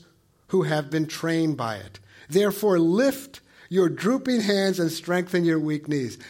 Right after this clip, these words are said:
Doesn't that give you a picture of, of after a workout? <laughs>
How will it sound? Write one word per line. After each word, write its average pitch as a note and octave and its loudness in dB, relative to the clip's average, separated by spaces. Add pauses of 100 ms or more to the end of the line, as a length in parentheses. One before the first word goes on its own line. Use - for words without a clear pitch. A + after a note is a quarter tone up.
(140)
Doesn't C4 4
that C4 4
give A#3+ 2
you A3+ 6
a G3+ 4
picture G#3 2
of, F3 4
of E3+ -2
after E3+ 2
a C#3+ 2
workout? D#3 0
<laughs> - -20